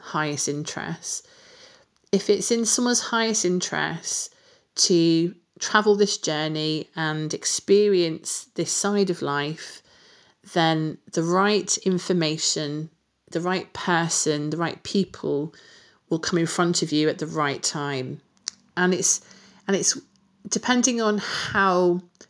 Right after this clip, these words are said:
balanced and recognition, uh, the recognition you have in terms of what you see when you look out the window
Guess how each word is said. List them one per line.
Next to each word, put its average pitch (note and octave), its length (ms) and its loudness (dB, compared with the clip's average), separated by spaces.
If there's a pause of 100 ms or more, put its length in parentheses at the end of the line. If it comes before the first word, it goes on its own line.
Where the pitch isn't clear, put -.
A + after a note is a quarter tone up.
(140)
balanced A3 840 0 (120)
and F3 260 -2
recognition, F3+ 960 0 (180)
uh, E3+ 160 -2
the F3 160 -2
recognition F#3+ 480 0
you F3+ 100 2
have E3+ 460 0
in E3+ 80 0
terms E3+ 260 0
of F3 60 -6
what F3+ 160 2
you G3+ 180 2
see D#3 420 0
when D#3+ 140 0
you D#3+ 60 4
look D#3 200 -4
out C#3 180 -4
the D#3+ 140 -6
window D3 580 -4